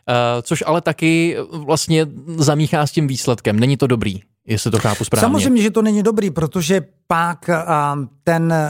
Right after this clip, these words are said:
Speaker 2: ten lídr potřebuje vědět, a, i v-, jak, jak ten jeho šéf v jeho očích, jak si vede. No.
Speaker 1: Mhm.
Speaker 2: A navíc ten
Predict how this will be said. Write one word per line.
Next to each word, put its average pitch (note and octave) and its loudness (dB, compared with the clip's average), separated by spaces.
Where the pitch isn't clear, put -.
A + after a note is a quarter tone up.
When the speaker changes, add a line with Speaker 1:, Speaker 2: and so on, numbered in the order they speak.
Speaker 2:
ten D#3 2
lídr G3+ 2
potřebuje F#3 0
vědět, F3+ 0
a, D#3 0
i E3 -2
v-, - -20
jak, E3+ 0
jak D#3 -2
ten D#3+ 0
jeho D3 0
šéf G3+ -2
v B2+ -4
jeho D#3+ 2
očích, A3 -2
jak C#3+ -2
si D3+ -2
vede. A#2+ -2
No. G#2+ 4
Speaker 1:
Mhm. A2+ 0
Speaker 2:
A E3+ 0
navíc G3+ -2
ten D#3+ -2